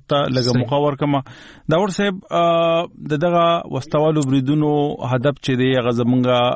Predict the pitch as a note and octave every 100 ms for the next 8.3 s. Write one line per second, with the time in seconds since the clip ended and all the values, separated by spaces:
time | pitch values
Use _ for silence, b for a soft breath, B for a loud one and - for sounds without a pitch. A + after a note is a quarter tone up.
0 | - B2 A#2 C3 A2+ A#2 - A2+ A2 B2
1 | A#2 A#2+ A#2 A#2 G#2 G#2+ A#2+ A2+ A2+ G#2+
2 | A#2+ A#2 - A2+ A2 - B B B B
3 | - F#3 E3+ D3 B2+ C3 C3 B2 A#2+ A#2+
4 | C#3 D3 B2+ B2+ B2+ A#2+ A#2 A2+ A2 A#2+
5 | A#2+ D#3 B2+ B2+ A#2 - C#3+ C3 A#2 A#2+
6 | A#2 A2+ G#2+ G2 C#3 C3 A#2 A2 A2+ A2+
7 | C3+ C3 A#2+ B2 C3 A#2+ A2+ A2 G#2+ B2+
8 | B2 B2